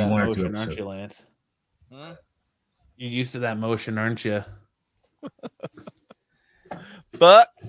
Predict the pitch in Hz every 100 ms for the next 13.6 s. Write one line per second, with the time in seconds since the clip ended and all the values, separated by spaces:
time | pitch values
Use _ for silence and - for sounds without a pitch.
0 | - 139 151 131 95 - 156 - 269 127
1 | 135 - 139 123 123 117 143 147 143 151
2 | 139 - 117 117 131 - - 117 107 104
3 | 101 - 107 104 107 104 104 - 113 170
4 | 160 160 151 139 120 113 104 107 - _
5 | - - - 123 98 87 95 101 _ _
6 | _ - - 117 113 104 - 92 90 90
7 | 95 - 82 82 - - - - - -
8 | - - - - - - - - - -
9 | 135 160 160 175 147 185 190 156 139 131
10 | 151 123 185 123 113 135 - 143 165 -
11 | 147 127 117 101 127 120 113 113 117 110
12 | 107 104 117 107 104 104 101 120 113 107
13 | - 117 110 117 113 107